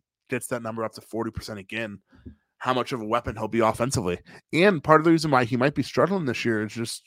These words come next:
well, not this year, but just, like, as a whole. Imagine if Darius Garland was h-,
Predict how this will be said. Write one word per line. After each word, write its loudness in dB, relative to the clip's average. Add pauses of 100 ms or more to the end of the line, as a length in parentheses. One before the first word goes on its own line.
well, -2
not 0
this -4
year, 0
but -4
just, -6
like, -8
as -4
a -8
whole. 0 (1500)
Imagine 6
if 0
Darius 2
Garland 4
was -4
h-, -12